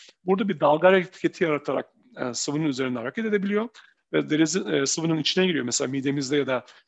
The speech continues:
değişik bölgelerde sıvılara girip orada yüzebiliyor. E, deniz anası gibi.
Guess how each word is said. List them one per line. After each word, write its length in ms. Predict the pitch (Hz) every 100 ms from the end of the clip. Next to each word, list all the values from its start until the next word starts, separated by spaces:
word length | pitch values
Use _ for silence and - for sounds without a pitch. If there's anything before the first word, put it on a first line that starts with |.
| _ _
değişik 260 | 143 170 147
bölgelerde 340 | 139 135 131
sıvılara 520 | - 143 135 139 147 - 104
girip 180 | 135 135 -
orada 220 | 143 131
yüzebiliyor. 640 | 123 120 135 170 190 190
E, 480 | 226 - 143 127 123
deniz 220 | 135 151
anası 240 | 170 170 190
gibi. 240 | 170